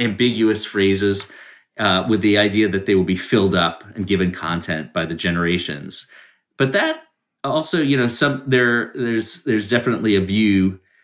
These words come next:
among some of the justices and a lot of people who study the Constitution that, that that's not what the framers, you know, either not what they wanted or not how we should read their frame, their intent,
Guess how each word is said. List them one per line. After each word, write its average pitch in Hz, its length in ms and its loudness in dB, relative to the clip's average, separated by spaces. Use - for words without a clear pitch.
among 92 600 -2
some - 320 -2
of 98 80 0
the 90 60 -2
justices 90 600 -2
and 85 120 -4
a 80 40 -8
lot 85 240 -4
of 85 140 -6
people 90 240 -4
who 82 40 -6
study 82 280 -4
the 80 80 -4
Constitution - 640 -6
that, 82 260 -6
that 85 220 -6
that's 90 320 0
not 95 400 0
what - 300 -10
the - 100 -14
framers, 80 600 -6
you 92 100 -12
know, 76 360 -14
either 104 380 0
not 87 360 -4
what 90 120 -8
they 82 100 -6
wanted 95 380 0
or 82 140 -4
not 90 240 0
how 82 120 -2
we 90 120 -2
should 82 240 -6
read 98 460 0
their 82 100 -4
frame, 80 360 -6
their 82 140 -4
intent, - 460 -12